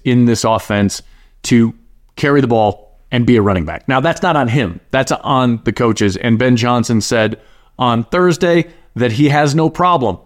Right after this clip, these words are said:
running Jahmyr Gibbs between the tackles, that he believes he can be a running back. And that's just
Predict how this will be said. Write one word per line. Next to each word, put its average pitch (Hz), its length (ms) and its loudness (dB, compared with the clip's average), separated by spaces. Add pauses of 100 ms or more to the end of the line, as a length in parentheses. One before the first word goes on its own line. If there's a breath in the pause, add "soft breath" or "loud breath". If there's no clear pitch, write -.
running 143 240 2
Jahmyr 139 340 2
Gibbs 131 300 0
between 135 300 0
the 127 60 2
tackles, 120 440 -4
that 95 100 -6
he 127 120 0
believes 131 400 2
he 147 120 0
can 131 140 0
be 135 100 2
a 123 80 2
running 120 300 0
back. 92 240 -2
And 92 160 -2
that's 127 260 -2
just 139 380 -2